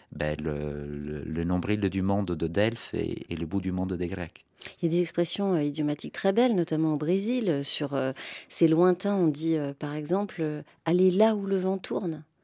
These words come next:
Speaker 2: Ça montre ça, finalement, c'est que ce sont aussi des endroits où le vent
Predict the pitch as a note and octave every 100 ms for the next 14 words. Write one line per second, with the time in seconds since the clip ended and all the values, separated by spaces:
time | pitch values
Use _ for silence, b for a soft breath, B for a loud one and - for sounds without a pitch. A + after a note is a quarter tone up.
0 | B B - F#3+ G3+ F#3+ A3+ - D#4+ -
1 | E3+ D#3 D3+ C#3+ - - - E3 F#3 F3
2 | A3+ G#3+ C#4+ G3+ E3 D#3+ E3+ B3 - E3+
3 | F3+ F3 C#4